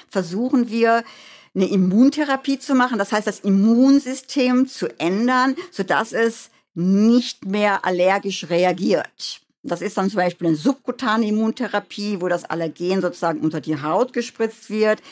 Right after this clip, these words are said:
Es gibt mittlerweile auch für viele Allergene sublinguale Immuntherapie, wo sozusagen Tropfen oder Tabletten unter die Zunge genommen werden. Und so versucht man halt, das Immunsystem daran zu erinnern, sozusagen,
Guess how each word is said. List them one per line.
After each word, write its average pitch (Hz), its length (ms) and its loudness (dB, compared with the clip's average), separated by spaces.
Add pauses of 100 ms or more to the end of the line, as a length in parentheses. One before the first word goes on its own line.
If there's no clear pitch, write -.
(120)
Es - 60 -20
gibt - 140 -14
mittlerweile 165 540 0
auch 165 120 -2
für 165 160 -2
viele 226 500 -2
Allergene 180 760 -2
sublinguale 220 880 0
Immuntherapie, 202 960 -2 (260)
wo 170 80 -8
sozusagen 175 320 -2
Tropfen - 460 -2
oder 185 180 2
Tabletten 180 480 -2
unter 180 200 -2
die 151 120 -6
Zunge 269 320 0
genommen 208 420 -2
werden. 185 520 0 (540)
Und 185 440 2
so 185 260 2
versucht 226 520 -2
man 226 220 -2
halt, 208 260 0
das 185 160 -8
Immunsystem 214 720 0
daran 190 240 -2
zu 190 120 -2
erinnern, 226 600 2
sozusagen, 185 840 0